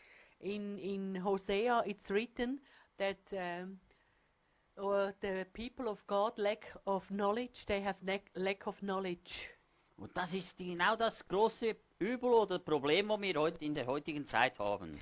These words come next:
Speaker 1: And that's really a big, uh, a problem that we have today.
Speaker 2: Wir machen es so viel auf unsere Art und nicht auf Gottes Art.
Speaker 1: And we do it just in our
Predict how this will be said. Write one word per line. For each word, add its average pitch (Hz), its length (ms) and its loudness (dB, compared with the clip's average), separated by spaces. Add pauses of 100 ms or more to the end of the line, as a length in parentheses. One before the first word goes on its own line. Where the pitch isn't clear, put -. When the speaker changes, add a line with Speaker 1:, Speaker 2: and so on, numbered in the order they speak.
(240)
Speaker 1:
And 175 140 -10
that's 202 280 -4
really 226 280 -2
a 226 40 0
big, 220 240 -2 (580)
uh, 185 440 -4
a 170 140 -8
problem 226 420 2
that 208 220 -2
we 202 120 -4
have 190 340 -2
today. 180 460 -4 (540)
Speaker 2:
Wir 131 160 0
machen 180 320 4
es 170 160 0
so 233 200 10
viel 220 360 6 (380)
auf 131 220 6
unsere 220 480 6
Art 202 360 10
und 151 160 0
nicht 170 240 2
auf 135 160 4
Gottes 139 380 2
Art. 92 260 4 (640)
Speaker 1:
And 202 200 -4
we 220 140 -4
do 226 240 -10
it 220 180 -10
just 214 320 -2
in 214 220 -6
our 202 240 2